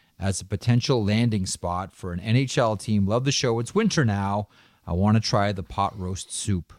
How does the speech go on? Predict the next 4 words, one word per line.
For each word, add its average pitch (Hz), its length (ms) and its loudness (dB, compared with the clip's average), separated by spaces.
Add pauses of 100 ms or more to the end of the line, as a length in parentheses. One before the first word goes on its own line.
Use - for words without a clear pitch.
(180)
Okay, 113 260 -4
very 85 240 -12
good. 107 300 -2 (540)
Uh, 123 800 2